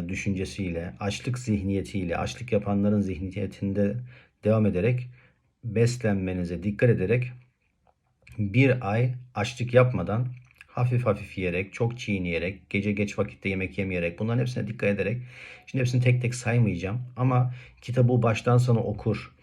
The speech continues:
ondan sonra fikir edinirseniz, bana da buradan sorular sorarsanız ben size soruları cevaplarım Allah'ın izniyle. Yoksa hepsini bir anda anlatmak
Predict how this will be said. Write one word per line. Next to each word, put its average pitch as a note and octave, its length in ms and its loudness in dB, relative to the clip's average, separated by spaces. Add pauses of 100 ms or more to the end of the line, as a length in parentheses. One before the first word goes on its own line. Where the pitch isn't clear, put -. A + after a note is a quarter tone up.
(300)
ondan A2+ 280 4
sonra A#2+ 200 4
fikir A#2 300 -4
edinirseniz, G#2+ 760 2
bana A#2+ 260 2
da G#2 100 4
buradan G#2 220 2
sorular G#2 380 2
sorarsanız B2+ 680 -2
ben G#2+ 120 0
size G#2 240 -2
soruları G#2 380 2
cevaplarım F#2 460 2
Allah'ın D#2+ 300 -8
izniyle. F2 420 -4 (100)
Yoksa G2+ 260 -6
hepsini A2+ 400 0
bir A2 60 2
anda G2+ 220 0
anlatmak G2+ 500 -4